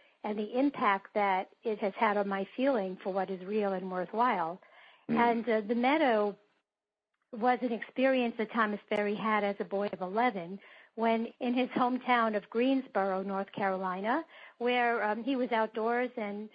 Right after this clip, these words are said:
Speaker 1: came across a creek, which he crossed over, and after the creek, he came into a meadow, and the field or the meadow was covered with white lilies rising above thick grass.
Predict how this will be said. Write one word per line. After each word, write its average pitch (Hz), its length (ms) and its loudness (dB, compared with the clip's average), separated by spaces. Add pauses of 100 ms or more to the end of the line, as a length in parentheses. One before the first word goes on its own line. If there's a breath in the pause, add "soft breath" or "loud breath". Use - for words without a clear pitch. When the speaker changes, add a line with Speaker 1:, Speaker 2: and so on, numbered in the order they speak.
(400 soft breath)
Speaker 1:
came 254 180 2
across 240 360 0
a 214 60 -6
creek, 294 460 -2
which 202 200 -2
he 208 320 -4
crossed 214 420 0
over, 269 480 2
and 202 400 -2 (380 soft breath)
after 233 280 0
the 226 100 -4
creek, 302 360 0
he 226 280 -2 (120)
came 233 260 0
into 226 260 -2
a 202 60 2
meadow, 196 680 0
and 208 320 -2 (320 soft breath)
the 214 100 -6 (140)
field 254 480 2
or 214 140 0
the 208 80 -4
meadow 214 360 2
was 208 200 -4
covered 208 300 -2
with 196 160 -6
white 202 320 -2
lilies 196 440 0 (480 soft breath)
rising 214 420 0
above 202 260 -4 (100)
thick 208 220 -6
grass. 208 440 -2